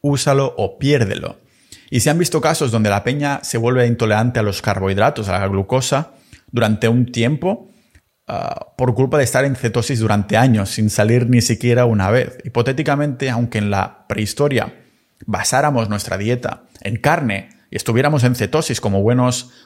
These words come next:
humanos carnívoros facultativos, que significa que mayoritariamente seríamos carnívoros, pero en un pequeño porcentaje obtendríamos otro tipo de alimentos y podríamos procesarlos.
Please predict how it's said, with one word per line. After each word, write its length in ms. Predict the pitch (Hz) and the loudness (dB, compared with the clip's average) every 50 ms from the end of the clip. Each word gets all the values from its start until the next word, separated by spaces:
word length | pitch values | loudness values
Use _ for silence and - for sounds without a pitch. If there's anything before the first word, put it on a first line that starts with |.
| _ - | _ -4
humanos 560 | - 123 113 107 107 117 123 120 117 117 - | -2 0 2 2 2 2 2 2 0 -2 -4
carnívoros 680 | - - 113 101 107 110 113 117 113 110 110 107 104 - | -4 -2 -2 -2 0 0 0 2 2 2 2 0 -2 -2
facultativos, 840 | - 95 101 - 107 101 98 98 - 85 85 - 151 156 - - - | -4 -4 -4 -2 -2 -4 -2 -2 -4 -4 -2 -2 -4 -2 -4 -6 -8
que 80 | 101 | -8
significa 420 | 98 104 101 101 107 107 107 107 - | -8 -8 -8 -6 -4 -4 -4 -4 -4
que 380 | - 82 104 - - _ _ _ - | -4 -8 -8 -8 -10 _ _ _ -10
mayoritariamente 840 | - 90 95 101 101 101 104 101 98 104 104 101 104 107 107 98 | -6 -4 0 0 2 2 2 2 0 0 0 2 0 0 -2 -2
seríamos 360 | 92 - 107 101 101 107 104 - | -4 -4 -2 -2 0 -2 -2 -2
carnívoros, 500 | 110 98 90 104 104 104 101 101 - - | -4 -4 -2 -4 -4 -4 -4 -6 -6 -6
pero 380 | - 110 101 101 101 98 - - _ _ _ - | -4 -2 0 0 -2 -2 -6 -18 _ _ _ -6
en 100 | - 117 | -2 0
un 100 | 113 107 | 0 2
pequeño 300 | 123 113 110 110 110 104 | 2 2 2 2 2 2
porcentaje 680 | 107 110 107 - 101 101 117 - - - 110 - - - _ _ _ - | 0 -2 0 0 -2 0 0 -2 -2 -4 -6 -6 -8 -16 _ _ _ -8
obtendríamos 640 | - 110 101 - 107 104 104 104 107 107 110 104 - | -6 -6 -4 -2 -2 0 0 0 0 -2 -2 -4 -6
otro 220 | 110 104 101 98 90 | -6 -6 -4 -4 -4
tipo 260 | - 107 - - 101 | -4 -4 -2 0 0
de 60 | 98 | 0
alimentos 560 | 95 98 101 104 139 175 160 - - 92 - | 0 0 0 0 0 0 -2 -4 -6 -8 -8
y 60 | 113 | -8
podríamos 400 | - - 95 101 98 101 104 101 | -6 -4 -4 -2 -2 -2 -2 -4
procesarlos. 800 | - - - - - 107 - - 143 - 123 101 - - - _ | -4 -8 -8 -6 -6 -6 -2 -2 -2 -2 -2 -4 -6 -6 -10 _